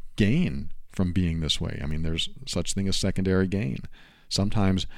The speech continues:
people act a certain way because they, they're getting certain benefits from it. I'm not saying that this is happening. I mean, if she was diagnosed, uh, with general anxiety disorder at such a young age,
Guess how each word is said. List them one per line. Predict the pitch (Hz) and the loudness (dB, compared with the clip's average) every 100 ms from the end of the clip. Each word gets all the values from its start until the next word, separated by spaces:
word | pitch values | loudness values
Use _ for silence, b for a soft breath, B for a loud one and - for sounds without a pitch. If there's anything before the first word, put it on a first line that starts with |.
| B B | B B
people | 110 - 101 95 90 - | 0 4 4 4 2 -2
act | 101 104 123 90 - | -4 -2 -2 -4 -2
a | |
certain | 90 - 98 90 | 0 0 0 0
way | 92 123 104 | -2 0 2
because | 90 87 90 80 | 0 0 -2 -2
they, | 90 85 - | 0 -2 -4
they're | 95 87 | -4 -2
getting | 78 98 104 85 85 87 B B B B | -2 0 0 0 -2 -6 B B B B
certain | - 98 - | -2 -2 0
benefits | 95 104 - - - | 0 0 0 -2 -4
from | - - | -4 -4
it. | - - b b b b b | -6 -8 b b b b b
I'm | 85 | -2
not | 92 | 0
saying | - 104 98 | 2 2 2
that | - | 0
this | - 92 | -2 -2
is | 92 | -2
happening. | 92 90 - 101 | -2 -2 -2 -2
I | 78 | -2
mean, | 78 | -2
if | 76 | -4
she | - 92 92 | -2 0 0
was | 85 - | 0 0
diagnosed, | 80 85 80 76 87 - - - | -2 -2 -2 0 0 -2 -8 -10
uh, | - - | -10 -10
with | - - | -12 -8
general | 92 92 85 | -4 -2 -2
anxiety | 78 85 92 92 | -2 -2 0 0
disorder | 82 - 95 95 | 0 0 2 2
at | - | 0
such | 98 - | -2 -2
a | |
young | 95 87 | 0 0
age, | 95 101 | 2 0